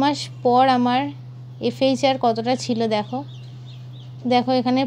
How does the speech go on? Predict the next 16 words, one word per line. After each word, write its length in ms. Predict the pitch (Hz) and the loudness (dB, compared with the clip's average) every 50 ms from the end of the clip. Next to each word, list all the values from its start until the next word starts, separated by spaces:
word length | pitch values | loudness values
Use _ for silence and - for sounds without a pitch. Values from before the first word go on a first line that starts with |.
| 262 | 0
পুরোটাই 440 | - 247 247 254 240 262 262 269 285 285 285 277 - - - - - - | 2 4 4 6 6 6 4 6 6 4 2 0 -2 -12 -16 -16 -10 0
full 180 | - 262 269 240 - | 2 2 2 2 2
ফর্মে 240 | 277 262 262 269 269 233 | 2 2 4 4 4 6
দেয়া 160 | 240 226 226 | 6 6 6
রয়েছে। 380 | 226 226 226 226 220 - 247 254 285 302 - - - - - - - - - - - - 233 | 6 4 2 2 0 -2 -4 -4 -4 -6 -10 -14 -16 -16 -16 -16 -16 -16 -16 -10 -4 0 2
অনেকের 320 | 240 262 269 277 294 285 262 269 | 2 2 4 4 4 4 4 4
কিন্তু 260 | 285 262 247 233 294 311 349 | 6 6 6 4 4 0 -2
শুধু 300 | - - - 254 240 285 - - 240 269 | -2 0 0 2 2 2 0 0 2 2
এফএইচআর 880 | 294 - - - - 254 262 277 277 - - - - - 226 226 226 233 233 | 2 2 0 -4 0 2 4 4 4 2 -2 -10 -8 -4 -2 0 2 2 2
বলে 240 | 226 254 262 262 262 247 233 | 2 4 4 4 2 2 0
থাকে, 240 | 220 208 - 254 311 339 - - - - | -2 -2 -2 -6 -6 -6 -10 -14 -6 -2
কিন্তু 200 | 240 233 226 247 | -2 0 2 2
আমারটা 380 | 233 220 233 240 233 - - 277 - - | 2 2 2 -2 -2 -2 -4 -6 -2 0
পুরোটাই 380 | 240 233 233 226 240 247 254 226 | 2 2 2 2 2 0 0 2
দিয়ে 140 | 226 226 220 214 | 2 0 0 0
দিয়েছে 300 | 220 220 214 214 - 262 | 2 0 0 0 0 -4